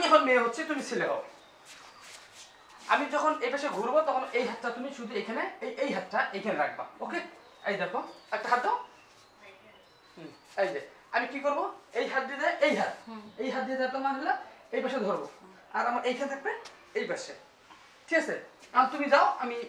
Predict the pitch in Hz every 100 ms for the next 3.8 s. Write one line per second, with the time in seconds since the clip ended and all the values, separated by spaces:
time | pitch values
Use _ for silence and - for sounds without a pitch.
0 | - 247 226 196 208 147 - - - -
1 | - - - - - - - 240 - -
2 | - - - - - - - 240 302 -
3 | 403 - - - - 233 269